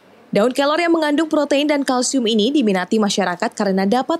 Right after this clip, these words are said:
mengobati sejumlah penyakit seperti diabetes, kolesterol, asam urat, dan sejumlah penyakit lainnya,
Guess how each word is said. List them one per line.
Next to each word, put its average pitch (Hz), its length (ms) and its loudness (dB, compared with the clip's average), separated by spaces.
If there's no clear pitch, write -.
mengobati 262 400 0
sejumlah 302 480 0
penyakit 240 400 -2
seperti - 320 -4
diabetes, 254 720 0
kolesterol, 208 640 -2
asam 294 320 -2
urat, 277 240 0
dan 247 320 0
sejumlah 233 400 0
penyakit 190 320 -2
lainnya, 196 480 0